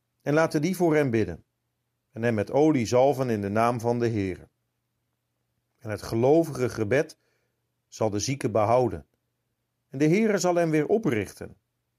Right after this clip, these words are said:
En als hij zonden gedaan heeft,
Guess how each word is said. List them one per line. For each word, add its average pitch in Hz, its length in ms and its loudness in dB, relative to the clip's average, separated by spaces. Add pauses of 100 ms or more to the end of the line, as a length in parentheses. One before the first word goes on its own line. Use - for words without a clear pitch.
(840)
En 117 120 -6
als 107 120 2
hij 113 140 2
zonden 139 420 0
gedaan 123 380 2
heeft, 117 320 -2